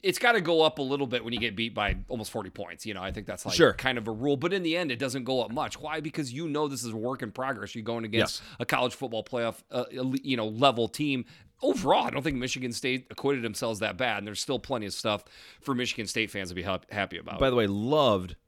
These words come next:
Speaker 2: the Sparty uniforms, especially that helmet.
Speaker 1: Absolutely.
Speaker 2: That is their best helmet, I
Speaker 1: Okay,
Speaker 2: think.
Speaker 1: you
Speaker 2: I know
Speaker 1: like
Speaker 2: you like
Speaker 1: that?
Speaker 2: the white one. I like the green one.
Speaker 1: They're both good. I
Speaker 2: Oh,
Speaker 1: mean, I like
Speaker 2: okay.
Speaker 1: any two-color helmet with just a simple, uh,
Speaker 2: Sure.
Speaker 1: symbol on it. That,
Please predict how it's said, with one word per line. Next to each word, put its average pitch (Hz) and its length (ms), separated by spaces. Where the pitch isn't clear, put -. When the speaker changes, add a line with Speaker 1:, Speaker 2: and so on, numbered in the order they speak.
Speaker 2:
the 98 100
Sparty 107 340
uniforms, 127 680
especially 117 480
that 87 160
helmet. 85 420
Speaker 1:
Absolutely. 101 600
Speaker 2:
That 131 160
is 127 100
their 107 140
best 92 240
helmet, 80 260
I 78 80
Speaker 1:
Okay, 87 140
Speaker 2:
think. 87 140
Speaker 1:
you 90 40
Speaker 2:
I 113 40
know 143 80
Speaker 1:
like 165 60
Speaker 2:
you 180 80
like 139 160
Speaker 1:
that? 110 40
Speaker 2:
the 117 80
white 107 240
one. 80 120
I 110 120
like 139 240
the 78 100
green 90 320
one. 69 160
Speaker 1:
They're 117 160
both 135 300
good. 98 320
I 110 120
Speaker 2:
Oh, - 20
Speaker 1:
mean, 143 100
I 156 60
like 175 220
Speaker 2:
okay. 175 100
Speaker 1:
any 160 360
two-color 175 840
helmet 127 500
with 120 160
just 127 240
a 113 60
simple, 107 640
uh, 90 340
Speaker 2:
Sure. 127 200
Speaker 1:
symbol 101 560
on 90 220
it. 80 160
That, 90 160